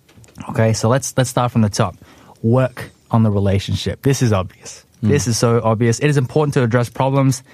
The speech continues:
Speaker 1: and misunderstandings immediately. So a lot of people believe good relationships just happen naturally, and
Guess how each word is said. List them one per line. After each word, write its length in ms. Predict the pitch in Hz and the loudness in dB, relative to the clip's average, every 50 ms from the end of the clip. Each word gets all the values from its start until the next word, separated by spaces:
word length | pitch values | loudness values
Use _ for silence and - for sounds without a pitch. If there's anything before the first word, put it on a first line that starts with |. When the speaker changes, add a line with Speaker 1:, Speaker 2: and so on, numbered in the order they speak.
| - - - - | -20 -20 -12 -6
Speaker 1:
and 220 | - 123 120 117 117 | -2 0 2 2 2
misunderstandings 800 | 123 120 - 127 117 117 117 110 - - 117 117 117 117 117 117 - | 2 2 2 2 2 2 0 0 0 0 0 2 2 2 0 0 0
immediately. 840 | 117 113 113 113 113 113 113 113 107 95 85 - 104 90 - - - _ - - - - - - - - | 2 2 4 4 4 2 2 0 -2 -4 -4 -6 -8 -8 -10 -12 -16 _ -20 -20 -20 -20 -20 -20 -20 -20
So 300 | - - 123 120 117 117 - _ _ _ _ _ _ _ _ - | -6 -2 0 0 0 -2 -6 _ _ _ _ _ _ _ _ -2
a 80 | 127 | 0
lot 80 | 139 165 | 0 0
of 80 | 156 | 2
people 220 | 170 156 139 139 117 | 2 2 2 2 2
believe 360 | 107 120 120 123 131 131 120 | 2 2 2 4 2 2 2
good 160 | 113 120 113 | 0 0 0
relationships 640 | 113 117 117 113 113 - 127 120 - 131 120 113 - | 2 2 2 2 2 2 0 0 2 0 -2 -2 -2
just 200 | - - 113 - | -4 -4 -2 0
happen 300 | - 113 110 - 117 110 | 0 -2 0 0 2 2
naturally, 520 | 110 107 104 104 - 123 120 120 120 120 - | 2 2 2 0 0 0 2 2 0 0 0
and 360 | - 113 107 107 101 104 - | 0 2 2 2 0 -4 -10